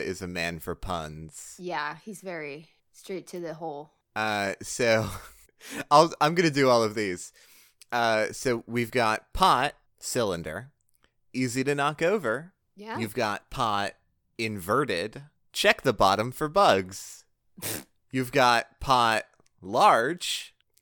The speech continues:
Speaker 1: I D K, it's a pot.
Speaker 2: <laughs> So tired of describing pots. <laughs>
Speaker 1: You've got pot, bottom heavy, another pot, wow.
Speaker 2: Oh my God, really? <laughs>
Speaker 1: Yeah.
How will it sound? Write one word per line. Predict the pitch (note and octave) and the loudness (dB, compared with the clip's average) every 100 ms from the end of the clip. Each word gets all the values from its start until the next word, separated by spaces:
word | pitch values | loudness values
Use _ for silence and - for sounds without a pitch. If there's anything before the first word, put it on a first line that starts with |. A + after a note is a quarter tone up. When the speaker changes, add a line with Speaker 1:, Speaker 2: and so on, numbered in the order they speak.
| _ _ _ _ | _ _ _ _
Speaker 1:
I | - D#3 | 4 4
D | D#3 | 4
K, | - C#3+ E2+ E2 | 4 6 6 2
it's | G#2+ C3 | -2 -4
a | |
pot. | - D3 A#2 F2+ - _ _ | 0 2 2 0 -6 _ _
Speaker 2:
<laughs> | - - - - - - - E4 - G#4 A4+ F#4 | -8 -6 -8 -10 -4 -2 0 -2 -4 -4 -2 -2
So | - F4+ | 0 0
tired | - E4 D#4+ D#4 | 4 4 4 4
of | A#3+ | -2
describing | C#4+ - C#4 C#4 C4+ B3+ | -4 0 2 2 0 -2
pots. | D4 A#3+ G3 - C4 - - _ | 2 2 2 -4 -8 -8 -20 _
<laughs> | _ _ _ - | _ _ _ -10
Speaker 1:
You've | B2 A#2+ | -8 2
got | C3+ A#2+ - | 2 2 -2
pot, | - C#3 B2+ A#2 - - | 4 8 8 6 2 -16
bottom | G#2 F#2 B2+ C3 A2+ G#2+ | -6 4 6 6 4 0
heavy, | G2+ F2+ E2 D2+ F#2+ - _ - | 0 0 -4 -8 -12 -18 _ -6
another | G2+ A#2 B2 C3+ | -2 0 0 0
pot, | - A2 A2+ F#2+ F2+ - - | 2 4 6 4 2 -4 -6
wow. | F#2+ G2+ A2 G#2 F2 E2 G#2 E3+ - _ _ | 0 2 2 2 -2 -6 -8 -12 -14 _ _
Speaker 2:
Oh | B3+ C#4+ C4 | -4 -2 0
my | E4 | 0
God, | - C4+ A#3+ | 0 2 2
really? | A#3 A#3+ C#4 A#3+ D4+ D4 C#4+ | 2 2 2 2 0 0 -4
<laughs> | - _ - - - - _ - - - - | -8 _ -10 -8 -8 -8 _ 0 0 -14 -10
Speaker 1:
Yeah. | G3 G3+ G3+ A#3 | 0 4 4 2